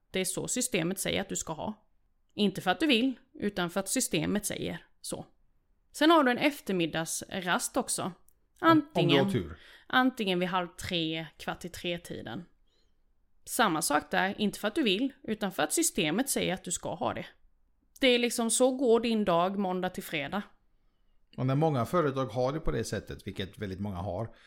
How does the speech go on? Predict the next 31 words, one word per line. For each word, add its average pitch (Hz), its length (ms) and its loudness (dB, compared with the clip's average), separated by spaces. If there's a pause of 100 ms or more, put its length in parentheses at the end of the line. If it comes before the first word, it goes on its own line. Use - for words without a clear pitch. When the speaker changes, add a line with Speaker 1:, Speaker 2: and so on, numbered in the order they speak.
(200)
Speaker 2:
då 135 100 2
blir 127 360 0
det 117 60 -2
ju 127 120 -2
en 131 200 -2
del 107 280 0
av 110 180 -6
samhället. 101 560 -6
Det 120 80 -4
blir 123 420 -4 (340)
att - 340 -10
så 131 240 -2
är 95 220 -4
det. 123 160 -6 (560)
Det - 80 -6
är 117 40 -2
liksom, 113 340 -4 (280)
det 127 80 0
är 110 40 -6
konstigt 139 580 -2
om 127 140 -6
man 120 220 -2
har 113 280 -2
lunch 110 380 -6
i 110 40 -8
två 143 260 -6
timmar - 300 -8
kanske, 92 200 -12
till 98 120 -10
exempel. - 340 -16 (320)
"Va? 127 100 -2